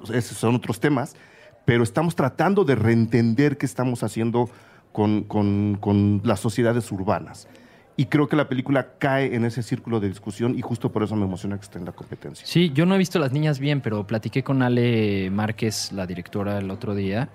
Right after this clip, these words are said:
Speaker 1: Hay entrevista de ella aquí en Cine Garage.
Speaker 2: Ya, ya,
Speaker 1: La
Speaker 2: ya
Speaker 1: puedes
Speaker 2: la tienes.
Speaker 1: escuchar cuando,
Speaker 2: La, la, ya, sí, ya la
Speaker 1: cuando
Speaker 2: quiero
Speaker 1: estrene
Speaker 2: escuchar.
Speaker 1: su película. <laughs>
Speaker 2: Este,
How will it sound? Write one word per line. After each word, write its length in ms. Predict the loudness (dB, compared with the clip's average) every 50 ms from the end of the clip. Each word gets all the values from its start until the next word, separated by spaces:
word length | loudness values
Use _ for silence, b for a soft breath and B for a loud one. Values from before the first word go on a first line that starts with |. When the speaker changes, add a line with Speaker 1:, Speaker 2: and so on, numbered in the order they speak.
| -4 -2
Speaker 1:
Hay 160 | 0 2 2
entrevista 480 | 0 2 2 2 2 2 2 0 0 2
de 80 | 4
ella 180 | 4 4 2 0
aquí 140 | 0 0 -2
en 80 | -2
Cine 220 | 0 -2 -4 -4 -4
Garage. 340 | -4 -4 -4 -6 -8 -14 -20 _ -14 -8
Speaker 2:
Ya, 160 | -4 -4 -2
ya, 200 | -2 0 0 0
Speaker 1:
La 40 | 0
Speaker 2:
ya 60 | 0
Speaker 1:
puedes 180 | 0 2 2 2
Speaker 2:
la 20 | 0
tienes. 140 | 0 -2 0
Speaker 1:
escuchar 360 | 0 0 0 2 0 0 2
cuando, 380 | 2 2 2 2 0 2 2 2
Speaker 2:
La, 120 | 0 -2
la, 200 | -2 -4 -6 -4
ya, 140 | -4 -4 -4
sí, 180 | -4 -2 -2
ya 80 | 0 2
la 80 | 2 2 2
Speaker 1:
cuando 20 |
Speaker 2:
quiero 120 | 2 0 0
Speaker 1:
estrene 280 | 0 0 0 2 2 2
Speaker 2:
escuchar. 320 | 2 0 -2 -2 -4 -4
Speaker 1:
su 80 | -2 -2
película. 960 | -2 -2 -2 -2 0 2 0 0 2 2 0 0 0 -2 -8 -8 -8 -8 -14 -8
<laughs> 60 | -2
Speaker 2:
Este, 1200 | 0 0 0 0 -2 0 2 2 4 4 4 4 4 4 4 4 4 4 4 4 2 2 0 -2